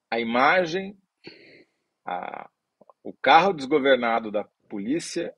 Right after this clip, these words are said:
é a imagem, o símbolo do governo Tarcísio de Freitas. É a polícia completamente fora de controle.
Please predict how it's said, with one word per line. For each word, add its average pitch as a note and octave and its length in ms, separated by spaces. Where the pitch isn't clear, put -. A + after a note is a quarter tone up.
é A#2+ 140
a B2 100
imagem, A#2+ 760
o A2+ 60
símbolo C3 920
do A#2 140
governo A2 400
Tarcísio G#2+ 440
de A2+ 60
Freitas. - 240
É A2 100
a G#2+ 60
polícia A#2+ 580
completamente A#2+ 1080
fora G#2 400
de G#2 120
controle. - 500